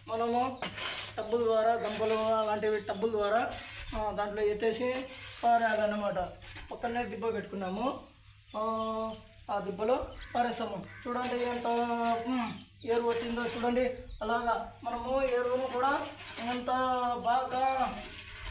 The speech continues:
సేవ్ చేసుకుంటే అంత మంచిది. అందులో కూడా మనము ఆదాయము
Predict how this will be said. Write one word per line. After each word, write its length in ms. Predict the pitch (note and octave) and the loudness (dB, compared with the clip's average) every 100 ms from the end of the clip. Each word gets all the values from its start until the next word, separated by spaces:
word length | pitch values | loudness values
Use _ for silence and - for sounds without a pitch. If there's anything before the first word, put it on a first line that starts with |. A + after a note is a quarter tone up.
| - - - - - - - - - - - | -10 -10 -14 -14 -2 0 0 -4 -16 -16 -2
సేవ్ 260 | B3+ B3+ | -2 0
చేసుకుంటే 560 | A#3+ A#3+ B3 A#3+ C#4+ D#4+ - - - B3 | 0 0 -2 0 2 0 -4 -10 -10 -6
అంత 160 | B3 | -2
మంచిది. 520 | A#3 B3 A#3+ A#3 F#3+ - - - A#3 | -2 -2 -2 -4 -6 -8 -14 -10 -6
అందులో 260 | A#3 B3+ | -2 -2
కూడా 220 | A#3+ B3 | 0 2
మనము 460 | C4+ B3 A#3+ C#4 D#4 - - - - | 2 2 2 2 0 -4 -8 -8 0
ఆదాయము 640 | A#3 A#3+ B3+ B3+ C4 D#4 | 2 4 4 4 2 -2